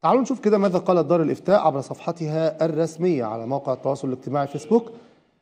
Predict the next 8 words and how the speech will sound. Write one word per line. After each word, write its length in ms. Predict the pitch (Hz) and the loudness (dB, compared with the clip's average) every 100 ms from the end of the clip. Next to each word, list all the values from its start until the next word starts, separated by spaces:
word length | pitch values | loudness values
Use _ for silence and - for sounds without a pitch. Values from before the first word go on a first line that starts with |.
| _ 175 | _ 4
بوست 280 | 240 - | 4 4
دار 200 | 180 214 | 4 4
الإفتاء 460 | 196 175 - 202 226 | 4 0 0 0 2
اهوت، 360 | 165 190 233 262 - - _ _ _ - | 4 4 4 2 -10 -20 _ _ _ 2
آه، 540 | 160 160 160 160 160 156 | 4 4 4 4 4 2
بيقول: 600 | 156 190 196 208 233 233 226 | 0 0 0 2 2 2 2
"مرصد 500 | 180 175 214 - 196 | 2 4 4 2 2
الإفتاء: 500 | 175 170 - 170 147 | 2 0 -2 0 0